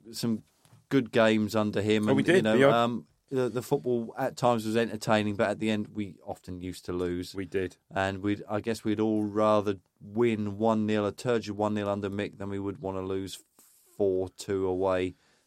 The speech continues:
Speaker 1: to a team under Jewel
Speaker 2: Yeah,
Speaker 1: Lane.
Speaker 2: strange, strange times.
Speaker 1: But let's move on to a, a, a real happy birthday.
Speaker 2: Go on.
Speaker 1: Um, born on the same,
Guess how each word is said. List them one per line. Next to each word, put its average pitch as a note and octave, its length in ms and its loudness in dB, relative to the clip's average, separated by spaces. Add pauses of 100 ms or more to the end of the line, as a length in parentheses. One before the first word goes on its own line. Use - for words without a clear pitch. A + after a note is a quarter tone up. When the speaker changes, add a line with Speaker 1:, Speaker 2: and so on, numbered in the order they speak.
(100)
Speaker 1:
to G2 100 -10
a F#2 60 -4
team F#2+ 320 -6
under F#2+ 260 -4
Jewel F#2+ 240 -2
Speaker 2:
Yeah, E3+ 100 2
Speaker 1:
Lane. G#2+ 200 2
Speaker 2:
strange, D#3+ 440 -2
strange C3 640 -6
times. A2 540 -6 (140)
Speaker 1:
But E3 100 6
let's F#3+ 220 6
move D#3 220 8
on B2+ 180 6
to B2 220 6
a, B2 160 8
a, C3 160 4 (480)
a C#3 80 2
real B2+ 600 4
happy G2+ 320 -6
birthday. F2+ 720 0
Speaker 2:
Go A#2 100 0
on. A2+ 100 -4 (160)
Speaker 1:
Um, A2 460 4 (340)
born A2+ 260 4
on B2+ 100 -6
the C3 80 -6
same, C3+ 500 0